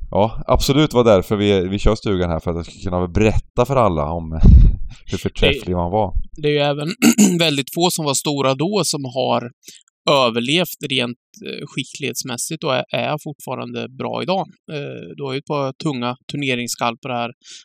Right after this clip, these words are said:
Speaker 2: eh, senaste åren. Eh, så det är väl också det som gör det, gör dig lite unik, skulle jag säga.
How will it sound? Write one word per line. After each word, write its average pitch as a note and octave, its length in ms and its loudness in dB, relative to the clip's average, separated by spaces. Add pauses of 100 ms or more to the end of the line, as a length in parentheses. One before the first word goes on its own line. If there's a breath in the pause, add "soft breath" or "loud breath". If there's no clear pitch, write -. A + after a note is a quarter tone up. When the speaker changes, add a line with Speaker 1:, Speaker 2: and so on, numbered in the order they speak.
(200)
Speaker 2:
eh, A#2+ 260 -10
senaste B2 540 -4
åren. B2 300 -8
Eh, C3+ 640 -18 (160)
så - 160 -4
det - 20 0
är - 20 -4
väl C#3 160 -2
också - 140 -8
det C#3+ 220 0
som D#3 180 -8
gör A#2+ 160 -6
det, A#2 160 -8 (220)
gör B2+ 160 2
dig B2 160 -4
lite A#2+ 200 -10 (180)
unik, B2 280 -2
skulle - 240 -8
jag A2+ 80 -8
säga. - 160 -12